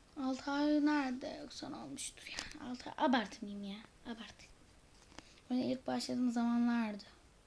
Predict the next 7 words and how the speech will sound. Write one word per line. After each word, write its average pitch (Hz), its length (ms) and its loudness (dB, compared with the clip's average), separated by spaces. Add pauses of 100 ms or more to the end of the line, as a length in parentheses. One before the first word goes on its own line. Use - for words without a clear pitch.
(1700)
O 247 120 4
da 302 60 6
yani 359 260 4
iki 262 300 -4
bin 311 160 4
kupa - 260 0
mıydım? 277 800 4